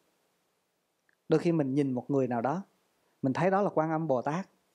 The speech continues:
nhưng mà đứa khác nó nhìn thì nó làm sao? Nó thấy là cọp cái. <laughs> Phải không? Người này nhìn thì nó là kẻ ăn xin, nhưng mà người khác nhìn thì đó là một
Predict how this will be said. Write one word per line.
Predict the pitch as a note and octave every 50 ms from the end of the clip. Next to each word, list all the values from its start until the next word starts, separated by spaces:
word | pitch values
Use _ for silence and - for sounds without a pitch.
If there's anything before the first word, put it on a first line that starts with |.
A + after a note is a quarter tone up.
| _ _ _ _ _ _ _ _ _
nhưng | G3+ G3+ F#3
mà | D3+
đứa | C#3 D#3+ G3+
khác | A3+ - A#3 A#3 A#3+
nó | B3 A3+
nhìn | G#3+ E3+ D3 D3+ C#3+ - _ _ _ _ _ _ _ _ _ _ _ _ _ _ _ _ _ -
thì | - D3
nó | C#3+ F3+
làm | G3 E3+
sao? | D#3 D#3+ D#3+ E3+ - - _ _ _ _ _ _ _ _ _ _ _ _ _ _ _ _ _ _ _ _ _ _ _ _ _ _ _ _ _ - - _ - - - - - - - - -
Nó | E3+
thấy | D#3 F#3+ A3
là | A3 G3+
cọp | D#3+ - - - -
cái. | - E3+ E3+ G#3 B3 B3+ - _ _ _ _ _ -
<laughs> | F4+ - - - F4 - - - G3 - - - - - - - - - - - - - - - _ _ _ _ _ _ _ _ _ - - - - - - - - - _ _ - - - - - _ - - - -
Phải | - - D#3+ E3+
không? | - G3+ F#3 G3 - - _ _ _ _ _ _ _ _ _ _ _ _ _ _ _ _
Người | F3 F#3+ F#3+ F#3 F3+
này | F#3 F3+ F3
nhìn | F3 F3 F3+ E3+ E3 D#3+
thì | C#3+ E3
nó | D#3 F3 G#3
là | A#3+ G#3+
kẻ | E3 - C#3
ăn | F3 G#3 G3 F#3
xin, | - G#3 G3 G3+ G3
nhưng | G#3 A3 A3
mà | G#3 F3+
người | F3+ F#3+ F#3+ F3+
khác | - B3+ C#4 -
nhìn | C4+ G#3 F#3+ G3
thì | F#3+ F#3
đó | G#3 B3
là | C#4 C4+ A#3 G3+ F#3+
một | F#3+ F#3 F3+ F3+